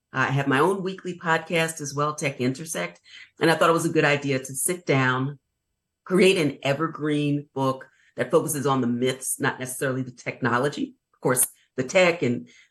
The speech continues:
laws, regulations change <laughs> almost every day, but the myths persist. And I wanted to get at the heart of that to give people a solid foundation, um, in a safe space and place to learn from a trusted voice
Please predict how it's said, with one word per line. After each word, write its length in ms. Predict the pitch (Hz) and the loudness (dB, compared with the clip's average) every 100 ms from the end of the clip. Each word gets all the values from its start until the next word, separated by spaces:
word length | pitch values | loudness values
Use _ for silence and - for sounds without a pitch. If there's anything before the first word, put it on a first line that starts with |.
| _ - | _ 0
laws, 500 | 151 170 165 160 139 | 4 6 4 2 0
regulations 580 | 131 123 143 143 131 127 | -4 -2 -2 -2 -4 -4
change 400 | - 160 151 151 | 0 2 2 0
<laughs> 0 | |
almost 400 | 165 143 135 - | 0 -2 -4 -4
every 300 | 139 131 120 | -4 -4 -4
day, 320 | 131 127 135 | -2 -2 -2
but 180 | - 127 | -6 -2
the 80 | 135 | 0
myths 640 | 147 208 156 139 - - _ _ _ _ | 0 0 -2 -2 -8 -14 _ _ _ _
persist. 760 | 147 131 - - 165 - - - - - - | -4 0 0 2 0 0 -6 -8 -20 -18 -2
And 100 | 143 | 2
I 40 | |
wanted 260 | 143 156 156 | 4 2 0
to 80 | 151 | -2
get 120 | 143 | -2
at 120 | - | -4
the 40 | - | -8
heart 280 | - 151 | -2 0
of 100 | 139 123 | 0 -2
that 200 | 127 - | -4 -6
to 80 | 110 | -6
give 220 | 131 - | -6 -4
people 260 | 139 135 | -8 -4
a 60 | 127 | -2
solid 400 | 127 127 131 127 | 0 0 0 -2
foundation, 800 | 127 123 123 123 120 131 123 123 - - - | -4 -2 -2 -4 -4 -4 -4 -6 -16 -20 -4
um, 300 | 120 123 131 | 0 0 0
in 120 | 170 | 2
a 40 | 147 | 4
safe 300 | - 160 147 | 4 2 0
space 440 | - 147 143 139 | 4 4 4 0
and 180 | 127 - | -4 -2
place 340 | 156 139 131 - | -2 0 -4 -8
to 120 | 135 | -4
learn 340 | 139 139 139 | -2 0 -2
from 140 | 139 131 | -4 -4
a 60 | |
trusted 440 | 127 131 123 - 170 | -2 -2 -2 -6 -6
voice 320 | 190 190 | -4 -2